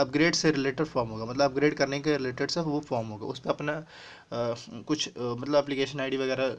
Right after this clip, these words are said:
लिखने बोलता है, कुछ, अ, नाम आता पता लिखने बोलेगा, and उसके बाद फिर उसमें आपको बाकायदा लिखना होगा, "हाँ भाई, हम जो है, अ,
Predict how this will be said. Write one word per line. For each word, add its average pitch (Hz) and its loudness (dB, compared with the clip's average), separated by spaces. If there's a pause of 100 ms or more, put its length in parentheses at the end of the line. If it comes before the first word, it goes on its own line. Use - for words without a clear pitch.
लिखने 131 -4
बोलता 139 0
है, 165 2
कुछ, 147 -4
अ, 120 -6
नाम 123 -2
आता 123 -2
पता 131 -6
लिखने 127 -6
बोलेगा, 147 -4 (580)
and 165 4
उसके 185 4
बाद 170 8
फिर 180 6
उसमें 175 0 (360)
आपको 156 4
बाकायदा 143 6
लिखना 156 4
होगा, 160 2
"हाँ 135 2
भाई, 165 2
हम 151 0
जो 156 -2
है, 156 0
अ, - -8